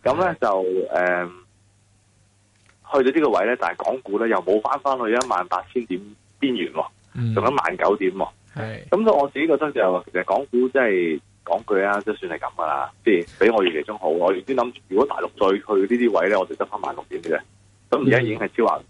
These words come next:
Speaker 1: 超額完成嘅。咁亦都見得到，其實今日跌落去嘅時候，我哋個沽壓唔算好嚴重嘅。
Speaker 2: 嗯。
Speaker 1: 咁，誒，其實如果直接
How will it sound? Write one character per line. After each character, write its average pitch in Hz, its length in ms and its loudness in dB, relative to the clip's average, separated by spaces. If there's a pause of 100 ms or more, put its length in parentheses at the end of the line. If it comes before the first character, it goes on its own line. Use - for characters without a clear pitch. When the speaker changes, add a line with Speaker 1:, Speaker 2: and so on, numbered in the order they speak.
Speaker 1:
超 139 80 4
額 92 80 4
完 87 140 -2
成 - 320 -10 (100)
嘅。 - 60 -20 (380)
咁 170 160 2
亦 123 40 4
都 175 140 2
見 127 160 -2
得 147 80 0
到， 113 200 0
其 104 100 -6
實 82 120 -4 (120)
今 139 100 -4
日 98 100 -4 (360)
跌 123 180 0
落 92 220 -2
去 98 80 0
嘅 104 140 -2
時 78 120 -2
候， 69 60 0
我 101 100 2
哋 110 60 -2
個 110 100 -6
沽 - 180 0
壓 90 180 4
唔 - 100 -8 (300)
算 98 180 -10
好 - 100 -10
嚴 107 240 -10 (200)
重 85 120 -6 (180)
嘅。 - 40 -20 (380)
Speaker 2:
嗯。 127 220 -6
Speaker 1:
咁， 107 120 0 (520)
誒， 78 600 0 (220)
其 101 60 2
實 95 200 4
如 98 100 0
果 160 100 6
直 - 180 -6
接 120 80 -2